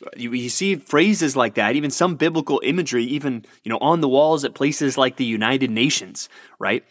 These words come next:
Or even George Washington, this whole idea of "every man shall sit under his own vine and fig tree," that imagery of peace and prosperity. That was a, a favorite phrase of his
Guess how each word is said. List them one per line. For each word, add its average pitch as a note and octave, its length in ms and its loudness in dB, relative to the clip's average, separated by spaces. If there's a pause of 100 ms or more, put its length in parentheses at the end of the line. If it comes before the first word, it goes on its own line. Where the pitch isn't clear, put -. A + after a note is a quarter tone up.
(200)
Or A2 280 0
even B2+ 260 -2
George C#3+ 340 2
Washington, A#2 680 -2
this G#2 160 -8
whole C3 100 0
idea B2 260 2
of G#2+ 60 0
"every C#3+ 200 2
man C#3 260 0
shall A#2 160 -2
sit - 360 0
under C3 240 2
his A2 140 -2
own D3 220 2
vine C#3+ 360 0
and G#2+ 140 -4
fig F3+ 300 -2
tree," G2+ 280 -4 (200)
that A2 140 0
imagery C3+ 420 0
of - 160 -10
peace F3 400 -2
and A#2+ 120 -4
prosperity. B2 640 0
That A2+ 180 0
was C3 120 -2
a, A2+ 160 0 (180)
a - 80 -10
favorite E3 560 2
phrase D3+ 480 2
of A#2+ 100 -4
his D3+ 460 0